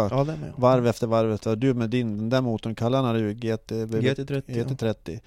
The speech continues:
Speaker 2: Och de gick ju
Speaker 1: Ja,
Speaker 2: ungefär lika
Speaker 1: Axel
Speaker 2: fort
Speaker 1: ju,
Speaker 2: hela tiden.
Speaker 1: jag körde ju fortare än han.
Speaker 2: Ja, men du åkte ju aldrig ifrån honom.
Speaker 1: Jo.
Speaker 2: Jaha, jag,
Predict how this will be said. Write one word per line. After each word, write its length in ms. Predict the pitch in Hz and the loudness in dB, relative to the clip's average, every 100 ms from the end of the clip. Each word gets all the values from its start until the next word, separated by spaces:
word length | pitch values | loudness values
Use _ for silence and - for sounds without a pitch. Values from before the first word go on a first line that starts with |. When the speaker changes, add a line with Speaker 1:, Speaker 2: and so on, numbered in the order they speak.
| - - - - - 113 | -20 -20 -20 -20 -10 -4
Speaker 2:
Och 80 | |
de 180 | 110 113 | -2 0
gick 240 | 123 117 117 | -2 -2 -4
ju 120 | 123 | 2
Speaker 1:
Ja, 60 | 131 | 2
Speaker 2:
ungefär 280 | 117 120 | 4 2
lika 180 | 117 117 | 0 0
Speaker 1:
Axel 120 | 113 120 | -2 0
Speaker 2:
fort 60 | |
Speaker 1:
ju, 100 | 117 | 0
Speaker 2:
hela 240 | 117 117 113 | 0 0 -2
tiden. 320 | 123 113 104 | -4 -4 -4
Speaker 1:
jag 100 | 120 | -4
körde 180 | 143 117 | -2 -4
ju 40 | |
fortare 260 | 110 120 123 | -6 -8 -8
än 40 | 113 | -8
han. 140 | 110 - | -10 -14
Speaker 2:
Ja, 240 | - 113 123 | -8 -4 -2
men 160 | 113 | -2
du 60 | 110 | -4
åkte 200 | 98 110 | -6 -8
ju 120 | 110 | -6
aldrig 200 | 113 135 | -4 -4
ifrån 240 | 160 165 139 | -2 -2 -4
honom. 260 | 95 101 - _ _ | -8 -12 -16 _ _
Speaker 1:
Jo. 220 | 120 107 - - - | -10 -10 -12 -20 -12
Speaker 2:
Jaha, 280 | 117 151 143 - 120 | -8 -6 -8 -12 -6
jag, 240 | 127 131 | -6 -6